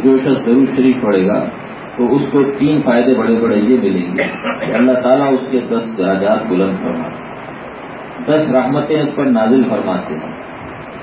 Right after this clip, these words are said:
اور دس گناہوں کی وہ معاف فرماتے ہیں۔ ایک مرتبہ درود شریف پڑھا، دس گناہ معاف اور دس درجہ اس کا بلند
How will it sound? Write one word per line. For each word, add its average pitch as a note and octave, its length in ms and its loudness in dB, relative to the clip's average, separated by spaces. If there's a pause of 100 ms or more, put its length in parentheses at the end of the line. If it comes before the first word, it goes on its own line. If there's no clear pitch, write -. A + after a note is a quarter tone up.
اور C3 220 4 (140)
دس D3 360 0
گناہوں B2+ 360 4
کی B2+ 200 0 (220)
وہ A2+ 200 0
معاف - 300 -2
فرماتے A#2+ 380 -4
ہیں۔ - 120 -12 (580)
ایک B2 280 2 (140)
مرتبہ B2 500 2
درود B2+ 180 4
شریف B2+ 300 2
پڑھا، C3 280 2 (440)
دس B2+ 320 2
گناہ C3+ 220 4
معاف A#2+ 320 2 (960)
اور C4+ 260 2 (600)
دس C#3+ 300 0 (400)
درجہ A#2+ 260 2
اس C3 280 2
کا A2+ 180 2
بلند A2+ 280 2